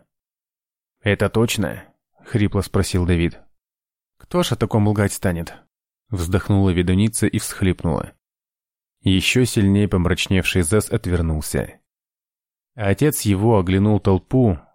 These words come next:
и поинтересовался общественным мнением. «Уходим или принимаем бой?»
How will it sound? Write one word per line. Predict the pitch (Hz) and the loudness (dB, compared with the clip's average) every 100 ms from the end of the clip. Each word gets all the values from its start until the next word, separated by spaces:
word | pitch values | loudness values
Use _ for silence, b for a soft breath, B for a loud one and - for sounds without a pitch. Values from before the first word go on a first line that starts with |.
| - | -4
и | 131 | 0
поинтересовался | 131 127 123 120 - 98 90 - 113 | 2 2 2 -2 0 2 2 2 -2
общественным | - 92 - 90 95 | 0 -2 0 0 2
мнением. | 104 110 90 78 53 50 - _ _ _ _ _ _ _ _ _ _ _ _ _ | 4 4 2 0 -4 -8 -14 _ _ _ _ _ _ _ _ _ _ _ _ _
«Уходим | 113 - 151 131 92 82 _ _ _ | -8 0 2 2 0 -4 _ _ _
или | 104 98 | -2 0
принимаем | 95 104 101 101 90 87 87 | 2 2 4 4 4 2 2
бой?» | 87 76 - | 0 -2 -8